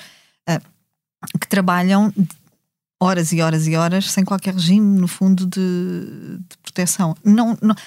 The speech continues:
para a empresa, a empresa é, era sensível a estas, a estas questões. Eu, eu sei que, enquanto era diretor-geral, sempre disse que, eh, entendia que estas pessoas tinham que ter um reforço dos seus direitos, um reforço da sua proteção,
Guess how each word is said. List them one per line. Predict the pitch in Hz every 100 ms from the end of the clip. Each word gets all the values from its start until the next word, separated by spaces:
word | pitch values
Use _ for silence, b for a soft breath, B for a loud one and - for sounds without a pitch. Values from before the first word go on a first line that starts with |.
| B B _
para | - 240
a | 220
empresa, | 202 180 185 170 165
a | 175
empresa | 165 190 190
é, | 196 -
era | 185 208
sensível | 196 - 170 - 175 160 160
a | 165
estas, | 160 151 160 160 -
a | 160
estas | 151 - 156
questões. | - - 156 B B B
Eu, | 180 -
eu | 175
sei | - 190
que, | - 196
enquanto | 175 185 175
era | 175
diretor-geral, | 170 170 160 160 165 185
sempre | - 180 170
disse | 175 180 - -
que, | - 170 190 -
eh, | 170 165 165 - -
entendia | 165 156 160 160 185 190 196
que | - 180
estas | 170 160
pessoas | - - 175
tinham | - 170 165
que | 160
ter | - 175 170 170 -
um | 156
reforço | - - -
dos | -
seus | 196 185
direitos, | 190 175 175 - - B B B
um | 156
reforço | - 180 -
da | 175
sua | - 170
proteção, | - - 170 - 185 190